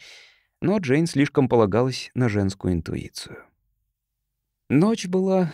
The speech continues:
долгая и не самая приятная. Я чувствовал себя как заключенный перед казнью. Недостойное чувство, но я был напуган. Полагаю, не я один. Стоя у окна,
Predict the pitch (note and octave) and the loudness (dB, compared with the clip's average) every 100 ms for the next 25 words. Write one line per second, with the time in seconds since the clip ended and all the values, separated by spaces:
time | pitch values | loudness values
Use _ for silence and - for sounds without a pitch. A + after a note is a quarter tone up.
0 | - G2+ G#2 C#3 E3+ D#3 D#3+ D3 - - | -2 -4 0 0 0 0 0 0 -2 -4
1 | B2+ C3+ - G2+ G2+ G#2 G2 F#2 B2 B2 | -2 -2 -2 0 2 0 -2 -6 -4 -8
2 | - - - - - _ _ _ - F#2 | -10 -14 -14 -14 -18 _ _ _ -6 0
3 | B2+ A#2 F3+ F3 A#2+ G#2+ G2 A2+ A2+ D3+ | 0 0 -4 -4 0 0 0 0 2 2
4 | B2 C3+ D#3 C#3+ - G3+ C#3 G#2 D3+ F3+ | 0 0 0 -2 0 0 2 0 -2 -4
5 | - - C#3 - - - - _ - _ | -6 -4 -4 -4 -14 -16 -20 _ -20 _
6 | _ _ - C#3+ D3+ D3 - A2+ F2+ G2 | _ _ -2 2 2 2 2 4 4 2
7 | G2 F3+ F3 - D3+ C3+ - A2 D3 E3 | 0 -4 -6 -4 -2 -2 -4 -4 -2 -2
8 | G#2+ A2+ G#2 F#2+ G2 _ _ G2 F2+ - | -2 0 0 0 -2 _ _ -4 -4 -6
9 | - - - - _ _ _ - B2+ G2 | -10 -10 -16 -18 _ _ _ 0 2 4
10 | G#2 G2 F2 - A#2 G#2+ B2+ A#2 - - | 4 2 0 -4 0 0 0 -6 -8 -14
11 | - _ _ _ _ _ _ _ _ _ | -14 _ _ _ _ _ _ _ _ _
12 | _ _ _ _ _ _ _ _ _ _ | _ _ _ _ _ _ _ _ _ _
13 | _ - - G3 A3+ G#3+ E3 C#3 - C#3+ | _ -10 0 2 4 2 2 2 2 2
14 | G3 G3+ | 2 -2